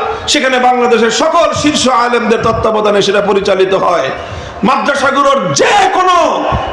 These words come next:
চুলচেরা ভুল ত্রুটি তাদের কাছে জবাবদিহিতা করতে মাদ্রাসাওয়ালারা বাধ্য। কাজেই আমরা চাই যে মাদ্রাসাগুলোকে আপনারা সকলেই সহযোগিতা করে সুন্দরভাবে পরিচালিত করবেন। কথা বলেন, ঠিক না বেঠিক?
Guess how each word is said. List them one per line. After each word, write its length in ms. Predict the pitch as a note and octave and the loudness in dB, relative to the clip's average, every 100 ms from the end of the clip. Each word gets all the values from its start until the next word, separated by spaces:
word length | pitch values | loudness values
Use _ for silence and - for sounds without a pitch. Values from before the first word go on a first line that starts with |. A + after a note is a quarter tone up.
| - | 0
চুলচেরা 480 | F4+ F4 F4 D#4+ D4+ | 2 2 2 0 2
ভুল 520 | C#4+ - D4 D#4+ C#4+ | 0 2 2 2 2
ত্রুটি 420 | C#4+ C4+ C4 F#3 F3+ - - - - | 0 0 0 -2 -2 -6 -10 -12 -8
তাদের 280 | - A#3 A#3+ | -4 0 0
কাছে 300 | A3 A3 G#3 | 0 -2 -2
জবাবদিহিতা 640 | F#3+ G#3+ A3 F3 G3+ G#3 G3 | 0 2 0 2 0 0 0
করতে 300 | G3 - F#3+ | 0 0 0
মাদ্রাসাওয়ালারা 640 | F#3+ F#3+ F3 F3 E3+ E3 | 2 0 0 0 2 2
বাধ্য। 540 | D#3+ D#3+ - C#3 C#3 B2+ - - - - - - - - - | 2 -2 -2 -2 -2 -2 -6 -14 -16 -16 -16 -16 -12 -8 -2
কাজেই 540 | A3 A3+ A3+ G#3 - - - - | 0 2 2 0 -2 -4 -8 -6
আমরা 240 | G3 A3+ A#3 | -4 0 0
চাই 560 | C4 D4 D#4 D4 - - - - - | 0 0 0 0 -2 -4 -4 -6 -2
যে 120 | G3 | 0
মাদ্রাসাগুলোকে 840 | G#3+ A3+ A3+ A3+ A3 G#3 A3 G#3+ | 0 0 0 0 0 2 2 2
আপনারা 300 | G3+ F#3+ G3 | 0 0 0
সকলেই 380 | F#3+ G#3 G3+ G3 | 0 0 2 2
সহযোগিতা 600 | - A#3 B3 A3+ G#3+ G#3+ | 2 2 2 0 0 0
করে 220 | G3+ G3 | 2 2
সুন্দরভাবে 520 | F#3+ A#3+ A3+ G#3+ G3 G3 | 0 0 2 2 0 0
পরিচালিত 400 | G3 F#3+ F3+ E3 | 0 2 0 0
করবেন। 400 | D#3+ D#3+ D#3 D3+ | 0 2 0 0
কথা 240 | G3 G#3 | 0 0
বলেন, 240 | A3 G3+ F3+ | 2 2 2
ঠিক 180 | F3+ | 0
না 120 | F3+ D#3+ | 2 2
বেঠিক? 260 | D3 D3+ | 2 2